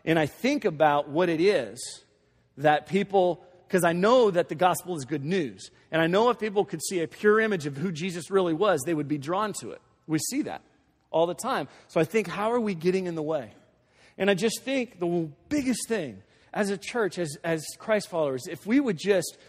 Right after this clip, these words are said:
could change our posture from arrogance and judgment and all this stuff, even if that's not who we are, that's what people see. If it could just, we could lead with humility, I think it would change almost everything. I just do.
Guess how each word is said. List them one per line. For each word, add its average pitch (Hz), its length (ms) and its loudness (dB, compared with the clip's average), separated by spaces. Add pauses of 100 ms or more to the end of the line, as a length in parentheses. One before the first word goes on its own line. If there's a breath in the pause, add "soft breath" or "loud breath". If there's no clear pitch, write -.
(180 soft breath)
could 175 160 0
change 226 380 0
our 185 120 4
posture 240 680 -2 (360 soft breath)
from 165 200 -2
arrogance 220 480 0
and 170 120 -8
judgment 196 440 4
and 175 60 -16
all 185 140 -2
this 202 160 -4
stuff, - 580 -2 (200 soft breath)
even 226 160 0
if 254 80 -4
that's 233 180 -2
not 214 160 -2
who 196 80 -6
we 208 120 2
are, 196 140 6
that's 175 240 2
what 196 180 0
people 185 280 -6 (160)
see. 220 340 -8 (360 soft breath)
If 180 140 -4
it 247 120 -2
could 226 140 -4
just, 190 260 -2
we 190 100 -2
could 180 140 -2
lead 165 240 -2
with 190 100 -8
humility, 143 480 -8
I - 600 -20
think 220 80 -6
it 175 60 -4
would 123 100 -6
change 143 340 -8
almost 131 220 -8
everything. 107 460 -12 (800)
I 165 100 -4
just 180 260 -6
do. 151 340 -8